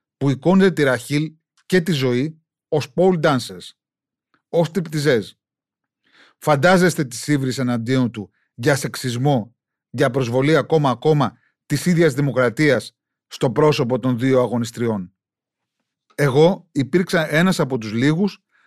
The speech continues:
που πίστεψαν πως η κυβέρνηση είχε ειλικρινή πρόθεση να δημιουργήσει στη θέση της ερτ μια ανεξάρτητη δημόσια ραδιοτηλεόραση.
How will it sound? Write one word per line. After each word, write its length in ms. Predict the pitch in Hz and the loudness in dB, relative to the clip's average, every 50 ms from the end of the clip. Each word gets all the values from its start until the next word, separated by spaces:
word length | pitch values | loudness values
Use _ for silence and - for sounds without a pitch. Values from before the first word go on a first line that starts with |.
| _ _ _ | _ _ _
που 200 | _ 139 135 135 | _ -4 -4 -2
πίστεψαν 640 | - 175 190 175 - 208 175 - 202 196 202 165 - | 2 2 2 2 2 0 0 2 0 0 0 -2 -4
πως 200 | _ 151 135 110 | _ -4 -2 -2
η 60 | 131 | -4
κυβέρνηση 760 | 113 120 117 101 135 147 170 180 185 165 - 196 185 - - _ | -6 -6 -4 0 0 2 2 2 0 0 -2 -4 -6 -6 -8 _
είχε 300 | - 151 170 165 - 180 | -2 -2 -2 0 0 0
ειλικρινή 460 | 160 143 131 - - 123 139 170 190 165 | 0 0 0 -2 -2 -2 0 0 0 0
πρόθεση 640 | - 131 131 131 127 165 151 - 208 202 180 - _ _ _ _ _ _ | 0 0 0 0 0 -2 -4 -4 -4 -6 -8 -10 _ _ _ _ _ _
να 180 | 123 135 135 | -2 -2 0
δημιουργήσει 760 | 120 127 127 127 120 123 127 147 202 202 165 - 113 92 - _ _ _ _ | 0 0 0 0 0 -2 0 0 0 0 0 0 -4 -10 -12 _ _ _ _
στη 260 | _ - - - 135 | _ -16 -8 -8 -8
θέση 380 | 120 - 165 185 175 - 170 135 | -2 0 0 2 2 0 -4 -8
της 220 | - 120 - - | -8 -12 -6 -2
ερτ 240 | 135 131 147 160 - - _ _ _ _ _ _ _ _ _ _ _ | 0 0 0 -2 -6 -14 _ _ _ _ _ _ _ _ _ _ _
μια 280 | 123 143 170 185 185 | 0 2 2 4 4
ανεξάρτητη 960 | 170 151 135 127 - - - 151 151 160 156 165 190 160 202 202 208 - _ _ _ | 4 2 2 0 -2 -2 2 2 2 2 2 0 -4 -4 -4 -6 -6 -8 _ _ _
δημόσια 840 | - 113 113 127 123 135 151 165 170 - - 185 190 190 190 - _ | -12 -6 -4 -2 0 2 2 2 2 2 2 0 0 0 -4 -8 _
ραδιοτηλεόραση. 960 | - 143 139 143 135 147 143 135 135 131 127 120 110 101 90 - - - | -4 -2 0 2 2 0 0 0 0 0 2 2 2 0 -4 -8 -14 -18